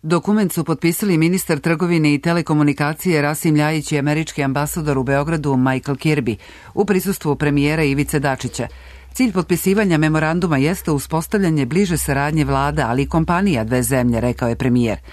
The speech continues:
Prema rečima ministra Ljajića, memorandum predstavlja poziv američkim kompanijama da ulažu u privredu Srbije u oblasti informacionih tehnologija.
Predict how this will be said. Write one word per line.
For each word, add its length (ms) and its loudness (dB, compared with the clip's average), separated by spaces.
Prema 240 0
rečima 420 0
ministra 420 0
Ljajića, 460 0
memorandum 640 0
predstavlja 520 0
poziv 400 0
američkim 520 0
kompanijama 640 0
da 120 -2
ulažu 340 0
u 40 -2
privredu 420 0
Srbije 400 -2
u 80 0
oblasti 420 -2
informacionih 800 -2
tehnologija. 680 -2